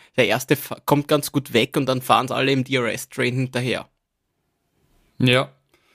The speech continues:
Speaker 2: Ja. Hm, wobei, war nicht, äh, war's nicht auch spannend vor, in
Speaker 1: Österreich.
Speaker 2: Ungarn?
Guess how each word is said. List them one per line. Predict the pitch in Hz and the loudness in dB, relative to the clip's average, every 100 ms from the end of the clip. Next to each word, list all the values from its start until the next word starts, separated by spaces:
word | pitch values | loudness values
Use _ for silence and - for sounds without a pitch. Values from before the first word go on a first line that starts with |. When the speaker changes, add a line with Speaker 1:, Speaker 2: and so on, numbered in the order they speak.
| _ _ _ _ _ _ _ _ _ - | _ _ _ _ _ _ _ _ _ 0
Speaker 2:
Ja. | 147 160 165 170 139 _ _ _ - | 4 6 4 4 0 _ _ _ -6
Hm, | 127 139 156 170 | 2 4 4 2
wobei, | 170 175 110 117 190 147 | 4 4 4 4 4 4
war | 131 | 2
nicht, | 180 | 2
äh, | 127 | 2
war's | 139 135 131 139 | 6 6 4 2
nicht | 160 | 2
auch | 156 | 0
spannend | - 117 127 156 - | 2 2 2 0 0
vor, | - 135 131 131 131 127 | 2 4 4 4 4 6
in | |
Speaker 1:
Österreich. | 139 139 123 120 | 6 4 4 4
Speaker 2:
Ungarn? | 156 196 - | 4 2 0